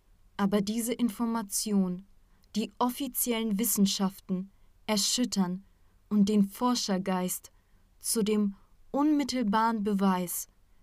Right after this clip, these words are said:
für die Entstehung der materiellen Welt aus der geistlichen beziehungsweise für die Schöpfung der Welt von Gott führen könnte? Rigden: Ja,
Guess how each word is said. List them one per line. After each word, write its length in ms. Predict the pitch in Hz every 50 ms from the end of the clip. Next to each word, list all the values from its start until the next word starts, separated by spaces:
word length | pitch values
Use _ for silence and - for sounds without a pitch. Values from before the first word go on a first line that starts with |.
| _ _
für 180 | - - 233 208
die 180 | 220 226 -
Entstehung 760 | - 214 208 196 196 - - - 226 214 202 190 180 180 175 - - - - - - - -
der 220 | 185 175 226 214
materiellen 760 | 208 208 220 240 240 - - 247 240 240 240 233 233 226 202
Welt 380 | 190 202 196 180 180 185 - - - _ - - _ _ - - _ -
aus 240 | 208 208 202 -
der 140 | - 214 202
geistlichen 920 | 190 196 208 214 220 220 202 - - - 190 190 196 - 180 175 175 190 196 - - - - - - - - -
beziehungsweise 1000 | 202 196 196 - - 247 262 254 240 196 - 202 190 180 180 175 180 185 175 185 - _ _ _ - _ _ _
für 200 | _ - - 226
die 140 | 196 196 196
Schöpfung 540 | 196 - - 226 226 202 - - 240 233 214
der 200 | 208 202 196 190
Welt 220 | 190 190 190 196
von 280 | - - 202 196 190 196
Gott 280 | 196 185 180 185 - - - _ - -
führen 580 | _ - - - 247 254 240 196 190 180 175 -
könnte? 560 | - - 190 180 175 165 - 185 180 190 208 - - _ _ - _ _ _ _ _ _ _ _ _ _ _ _ _ _ _ _ _ _ _ _ _ - _ _ _ _ _ _ _ _ _ _ _ -
Rigden: 640 | 196 196 220 202 196 - - 185 180 180 185 190 196 - _ _ _ _ _ _ _ _ _ _ _ _ _ _ _ -
Ja, 520 | 202 196 202 190 180 175 175 180 202 202